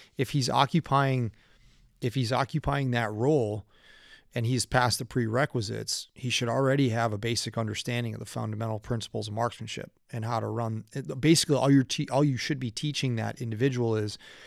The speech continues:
"Hey, this is how you operate this," meaning it's a bolt action weapon system, and there's a specific set of, um, you know, neural pathways that we have to, uh, establish in order for you to run that thing with competency.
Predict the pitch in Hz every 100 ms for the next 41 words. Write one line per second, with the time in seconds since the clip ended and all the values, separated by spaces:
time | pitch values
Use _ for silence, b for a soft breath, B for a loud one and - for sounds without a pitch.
0 | B B 151 131 110 131 175 143 143 143
1 | 131 127 120 - 139 - 123 117 117 113
2 | - - - _ 131 120 117 107 101 123
3 | 131 131 127 - 117 127 117 - 107 -
4 | 113 110 113 107 113 - - - 120 104
5 | - 123 117 120 113 107 - B B B
6 | B B - 123 113 110 110 - _ _
7 | _ _ - 117 110 110 135 143 123 131
8 | 135 - 123 113 110 123 120 123 117 -
9 | - 117 110 107 - - 127 120 - 131
10 | 127 127 120 - 120 113 - 127 110 113
11 | 127 131 117 117 123 110 104 - 139 151
12 | - 110 - 110